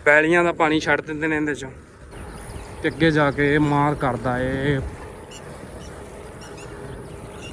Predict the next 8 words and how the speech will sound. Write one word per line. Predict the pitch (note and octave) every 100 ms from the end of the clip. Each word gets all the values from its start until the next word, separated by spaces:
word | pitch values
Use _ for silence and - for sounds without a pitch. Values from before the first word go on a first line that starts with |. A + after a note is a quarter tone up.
| -
ਅਹ, | - D#3 D#3 D#3 D#3 D#3 D3+ -
ਇੱਕ | F3 G3
ਵਾਹਵਾ | F#3+ F3+ F3+ G#3 G#3+
ਗੇੜਾ | D#3+ E3+ F3+
ਜਿਹਾ | F#3 F3+
ਬਣਾ | E3 D#3+ C#3+
ਕੇ | D#3 E3+ E3+ C#3+ - - - - - - - - - - - - - -
ਇਸ | D#3+